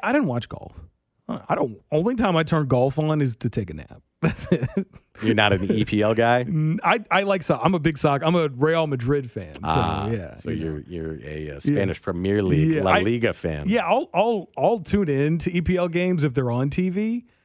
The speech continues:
Speaker 1: They didn't start, like, really getting put on television until, like, the last few years.
Speaker 2: Mm.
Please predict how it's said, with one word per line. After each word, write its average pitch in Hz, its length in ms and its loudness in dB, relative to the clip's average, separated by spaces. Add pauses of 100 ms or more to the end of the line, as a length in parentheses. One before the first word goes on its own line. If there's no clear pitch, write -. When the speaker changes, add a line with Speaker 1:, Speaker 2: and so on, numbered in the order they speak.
(380)
Speaker 1:
They 175 140 2
didn't 240 240 0
start, 202 380 0
like, 165 160 2
really 165 240 0
getting 151 360 -2
put 160 300 2
on 139 180 -2
television 143 560 -2
until, 139 300 0
like, 131 200 0
the 123 80 -6
last 127 380 0
few 139 240 -2
years. 98 600 -4
Speaker 2:
Mm. 73 280 -6